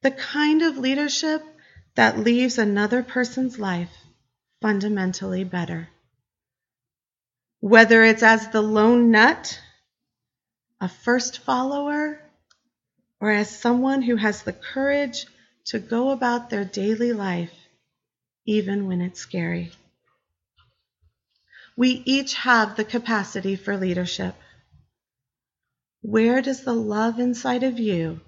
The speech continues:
meet with the brokenness and hurt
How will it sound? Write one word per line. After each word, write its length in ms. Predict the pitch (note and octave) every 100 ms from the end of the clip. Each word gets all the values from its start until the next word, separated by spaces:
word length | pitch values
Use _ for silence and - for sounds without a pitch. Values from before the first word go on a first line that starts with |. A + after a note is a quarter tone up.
| _ _ _ _ _ A3
meet 560 | G#3+ G#3 F3+ - - _ _ -
with 140 | G3
the 80 | G#3
brokenness 880 | F#3+ G3 F#3 F#3 G3 G3+ G3 - - _
and 160 | G#3+ G#3
hurt 520 | - F#3+ F#3 -